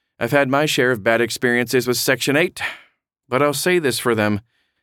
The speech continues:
They didn't default on rent during the eviction moratoriums. The same goes for other government agencies that subsidize rents for various niche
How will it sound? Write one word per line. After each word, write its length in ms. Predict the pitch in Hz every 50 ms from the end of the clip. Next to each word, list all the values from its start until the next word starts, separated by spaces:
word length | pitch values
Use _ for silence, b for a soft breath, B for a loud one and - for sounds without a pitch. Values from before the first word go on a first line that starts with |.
| _ _ _ -
They 140 | 113 110
didn't 340 | 101 117 123 127 143 139 113
default 460 | - 143 139 - 139 131 135 131 127
on 160 | 143 135 135 127
rent 420 | 143 147 127 101 - - - - _ _ _ _ _ _ _ _
during 220 | - 117 113 117 113
the 120 | 117 120
eviction 520 | 117 113 - - 113 104 - - 120 110 104
moratoriums. 920 | 98 95 98 98 98 - - 131 135 135 127 117 117 90 87 - - - B B B B B B B B B
The 100 | - 131
same 260 | 127 - 175 190 208
goes 260 | 185 156 147 156 170 -
for 180 | - 151 -
other 200 | - 165 175 175
government 420 | 156 131 120 117 113 110 110 101 98
agencies 540 | 95 95 92 98 95 - - 95 95 95
that 140 | - 92 -
subsidize 640 | - - 110 104 92 - 107 95 90 90 90 87 85
rents 260 | 92 101 110 117 117 -
for 200 | - - 113 107
various 460 | 87 101 98 98 101 98 101 101 -
niche 340 | 95 90 92 92 92 - -